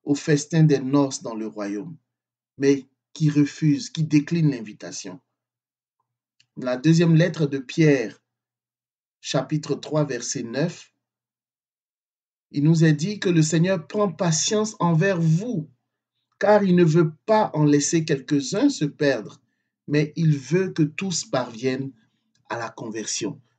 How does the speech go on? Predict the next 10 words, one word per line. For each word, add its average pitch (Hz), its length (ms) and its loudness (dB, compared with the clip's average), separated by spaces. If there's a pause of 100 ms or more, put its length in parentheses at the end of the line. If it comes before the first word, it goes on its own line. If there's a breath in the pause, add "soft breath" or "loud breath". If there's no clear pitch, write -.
Notre 190 480 2
Seigneur 156 480 4
veut 156 200 2
que 151 120 0
nous 156 180 6
parvenions 139 560 -2
tous 214 600 -4 (460)
à 135 80 -2
la 127 120 -4
conversion. 120 720 -8